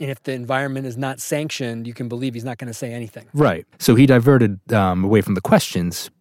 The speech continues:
Speaker 2: but there was still something about the way he was asking the questions that should have tipped Tony off, 'cause it tipped me off.
Speaker 1: Or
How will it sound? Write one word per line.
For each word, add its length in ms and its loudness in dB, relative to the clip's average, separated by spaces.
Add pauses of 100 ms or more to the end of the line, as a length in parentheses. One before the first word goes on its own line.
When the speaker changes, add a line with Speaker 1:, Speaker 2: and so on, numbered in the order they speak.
Speaker 2:
but 280 6 (1120)
there 220 6
was 140 6
still 220 6
something 560 6
about 320 4
the 80 0
way 200 6
he 120 4
was 280 0 (200)
asking 340 2
the 80 0
questions 600 -4
that 300 -4 (680)
should 260 4
have 100 4
tipped 240 2
Tony 300 0
off, 200 -8
'cause 140 -10
it 80 -2
tipped 200 2
me 160 8
off. 300 -6 (300)
Speaker 1:
Or 260 4